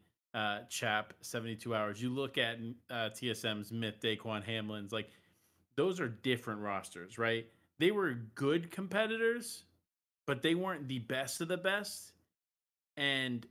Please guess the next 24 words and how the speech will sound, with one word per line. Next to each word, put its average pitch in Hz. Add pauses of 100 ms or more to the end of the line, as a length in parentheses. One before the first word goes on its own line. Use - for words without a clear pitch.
I 165
mean, 151
obviously, 131
they, 117
they 127
had 117
their 107
great 101
moments, 113
but 117
they 131
weren't, 123
like, 107
the 107
best 123
of 120
the 120
best 127
like 107
we're 107
seeing 113
here 113
with 107
Dignitas. 139